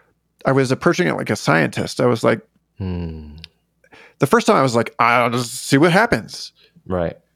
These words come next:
Speaker 1: But the second time I was like, "All right, well, now I wanna, I wanna go in there and, like, ask a question."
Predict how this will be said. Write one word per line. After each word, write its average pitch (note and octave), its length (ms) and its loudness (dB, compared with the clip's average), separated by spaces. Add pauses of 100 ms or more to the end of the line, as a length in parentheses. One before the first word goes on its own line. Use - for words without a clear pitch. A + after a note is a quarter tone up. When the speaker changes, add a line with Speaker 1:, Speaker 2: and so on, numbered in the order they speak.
(600)
Speaker 1:
But B2+ 120 0
the A#2+ 60 -4
second A#3 340 2
time F3+ 160 4
I B2 80 4
was B2 140 2
like, A2+ 300 2
"All G#3 80 4
right, F#3 200 4
well, F#3 160 2
now G#3 240 4
I A#3 80 4
wanna, E3 520 2 (480)
I D#3+ 60 2
wanna D#3+ 160 4
go C3+ 240 4
in D#3+ 180 2
there B2 200 4
and, A2+ 120 -2
like, A2 220 -2
ask B2+ 340 0
a C3 60 -2
question." - 640 -2